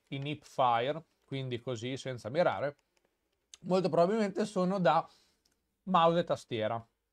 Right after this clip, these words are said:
Perché avendo il mouse, indipendentemente che tu abbia la visione del mirino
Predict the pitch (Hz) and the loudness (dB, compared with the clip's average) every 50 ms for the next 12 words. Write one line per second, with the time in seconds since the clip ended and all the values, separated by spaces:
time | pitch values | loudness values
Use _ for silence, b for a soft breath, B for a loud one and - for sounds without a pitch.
0 | _ _ _ _ _ _ _ _ _ _ _ _ _ _ _ _ _ _ _ _ | _ _ _ _ _ _ _ _ _ _ _ _ _ _ _ _ _ _ _ _
1 | _ _ _ _ _ _ _ _ _ _ _ _ _ _ _ _ _ _ _ _ | _ _ _ _ _ _ _ _ _ _ _ _ _ _ _ _ _ _ _ _
2 | _ _ - 135 - - 143 135 147 160 156 143 139 120 113 120 135 143 151 151 | _ _ -6 -6 -2 -2 0 0 0 -2 -2 -2 -2 -2 -4 -4 -8 -6 -2 0
3 | 143 147 151 170 - - _ _ _ _ _ _ _ _ _ _ _ _ _ _ | 2 2 2 0 -2 -6 _ _ _ _ _ _ _ _ _ _ _ _ _ _
4 | _ _ _ _ _ _ _ _ _ _ _ _ - 151 156 156 143 147 151 151 | _ _ _ _ _ _ _ _ _ _ _ _ -12 -8 -6 -6 -6 -4 -6 -6
5 | 151 156 151 135 147 156 170 175 151 143 139 135 - 165 175 170 151 147 139 139 | -6 -6 -6 -6 -6 -4 -4 -4 -4 -4 -6 -4 0 4 6 6 6 6 4 0
6 | 139 131 127 131 139 135 135 143 123 151 160 170 156 156 151 147 147 147 151 151 | 0 0 0 -2 -2 -4 -4 -6 -6 -6 -4 -4 -2 -4 -4 -4 -4 -4 -4 -2
7 | 156 165 151 147 139 127 131 123 113 107 | -2 -2 -4 -4 -6 -6 -6 -8 -8 -10